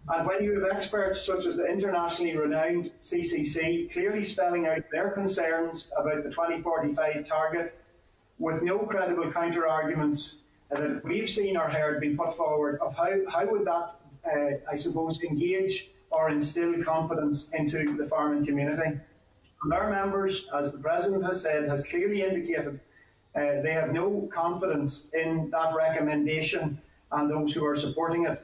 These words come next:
and that is the challenge that we as an organisation have ahead of us.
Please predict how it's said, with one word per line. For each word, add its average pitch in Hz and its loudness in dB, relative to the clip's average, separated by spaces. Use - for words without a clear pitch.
and 143 0
that 151 0
is 156 0
the 147 -2
challenge 147 0
that 143 -2
we 147 2
as 139 0
an 143 0
organisation 139 0
have 135 0
ahead 135 0
of 127 -2
us. - -16